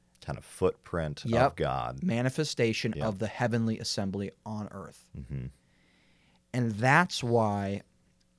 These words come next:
Speaker 2: that's why, uh, gathering and assembling, like assembling, the verb, together physically,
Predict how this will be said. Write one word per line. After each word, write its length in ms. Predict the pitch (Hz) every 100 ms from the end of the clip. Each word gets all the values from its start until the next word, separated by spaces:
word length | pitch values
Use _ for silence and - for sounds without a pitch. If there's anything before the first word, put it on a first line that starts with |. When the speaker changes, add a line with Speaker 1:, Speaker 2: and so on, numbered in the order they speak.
| _ _ _ _
Speaker 2:
that's 380 | 131 127 147 -
why, 500 | 123 110 107 104 104 - _ -
uh, 400 | 107 101 98 - _ _ 110 104
gathering 920 | 113 113 143 143 139 120 104 123 147 - _ _ _ _ _ _ _ _ _
and 100 | 117
assembling, 1000 | 110 - 143 156 139 117 151 127 107 120 -
like 180 | 110 -
assembling, 760 | - 120 113 127 123 104 113
the 120 | 101 95
verb, 360 | 123 117 107 - - - - _ _ _ _ _ _ _ _ _ _ _ _ - - -
together 560 | 127 135 139 120 107 - _ _ _ _ _ _
physically, 1000 | - - 175 135 120 - 101 95 127 156